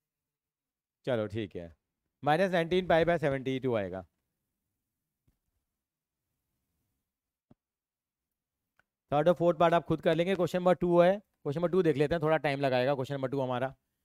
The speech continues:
क्वेश्चन नंबर टू क्या कहता है देखिए जरा। क्वेश्चन टू में कौन सा मेजर निकालना है आपको? अब डिग्री मेजर निकालना है। कौन सा मेजर दे रखा है इन्होंने? रेडियन मेजर दे रखा है। तो पहला सवाल क्या दे रखा है आपको?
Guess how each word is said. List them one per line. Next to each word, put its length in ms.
क्वेश्चन 200
नंबर 100
टू 140
क्या 140
कहता 220
है 60
देखिए 300
जरा। 240
क्वेश्चन 240
टू 100
में 120
कौन 180
सा 100
मेजर 240
निकालना 280
है 80
आपको? 260
अब 140
डिग्री 240
मेजर 220
निकालना 280
है। 40
कौन 200
सा 100
मेजर 220
दे 120
रखा 140
है 40
इन्होंने? 320
रेडियन 320
मेजर 280
दे 80
रखा 180
है। 140
तो 120
पहला 200
सवाल 240
क्या 140
दे 80
रखा 160
है 60
आपको? 320